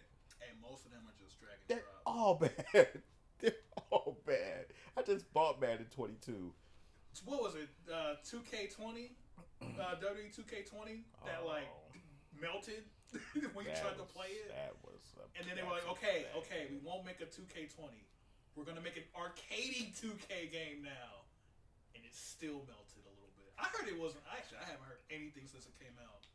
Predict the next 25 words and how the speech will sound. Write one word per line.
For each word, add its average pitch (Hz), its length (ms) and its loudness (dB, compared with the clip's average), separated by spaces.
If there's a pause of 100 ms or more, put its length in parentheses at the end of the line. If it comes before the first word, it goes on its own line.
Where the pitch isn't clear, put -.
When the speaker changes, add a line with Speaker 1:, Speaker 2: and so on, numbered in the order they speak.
(300)
Speaker 1:
So - 140 -14
I - 80 -8
assume 151 240 -10
it 135 80 -12
was 131 160 -14
mediocre 127 480 -14
at - 160 -20
best. 95 320 -18 (800)
But 202 160 8
hey, 208 400 6 (560)
twenty-two, 202 960 2 (560)
it 156 160 -12
plays 233 400 0
different. 151 400 -6 (1500)
Okay? 185 560 0 (580)
Trust 233 440 -2
us, 151 200 -2
we're 165 220 -6
E 202 180 -8 (180)
A. 143 260 -4 (220)
Sorry, 208 320 6
we're 170 120 -4
two 240 320 -4
K. 165 400 2 (720)
Speaker 2:
And 90 80 -6